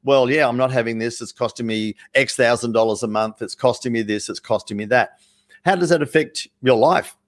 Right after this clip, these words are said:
Because you're not doing that. "Well, I'm not getting home to see the kids. I'm missing out on their soccer matches." So they then quantify emotively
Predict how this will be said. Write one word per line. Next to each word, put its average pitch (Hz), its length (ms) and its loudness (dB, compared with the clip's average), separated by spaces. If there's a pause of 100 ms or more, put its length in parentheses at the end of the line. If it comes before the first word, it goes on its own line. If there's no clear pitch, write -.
(680)
Because 123 280 -2
you're 131 100 -4
not 147 140 -6
doing 120 160 2
that. 95 140 -4
"Well, 113 300 0
I'm 110 80 0
not 120 160 -2
getting 123 220 0
home 120 180 0
to 117 60 0
see 113 180 -2
the 101 100 -8
kids. 107 480 0
I'm 98 220 -2
missing 113 280 -4
out 117 100 0
on 110 120 2
their 104 100 0
soccer 113 320 0
matches." 107 480 -4 (280)
So 170 140 6
they 214 300 4
then 160 300 2
quantify 139 920 0 (800)
emotively 170 1000 4